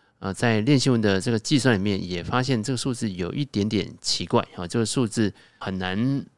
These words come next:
这个对，对得上，哈。所以由于呢，整个这个 Tesla 它不是一个上市公司，哈，所以它也没有需要遵守一个定期公布财报的规定，然后呢，公布内容啊，也是公司可以自己决定的。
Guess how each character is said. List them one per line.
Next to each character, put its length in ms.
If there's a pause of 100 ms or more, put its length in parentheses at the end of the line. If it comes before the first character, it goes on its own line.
(160)
这 100
个 80 (140)
对， 260
对 160
得 120
上， 260
哈。 140
所 120
以 160 (220)
由 80
于 80
呢， 180 (200)
整 160
个 100
这 100
个 340
Tesla 440
它 380
不 320
是 160
一 40
个 60
上 180
市 160
公 180
司， 260
哈， 200
所 220
以 160
它 300
也 180
没 200
有 180
需 300
要 260
遵 260
守 240
一 60
个 80
定 240
期 180
公 180
布 140
财 220
报 120
的 80
规 160
定， 240
然 140
后 160
呢， 140
公 200
布 140
内 160
容 160
啊， 100
也 240
是 160
公 200
司 160
可 100
以 60
自 160
己 80
决 180
定 180
的。 140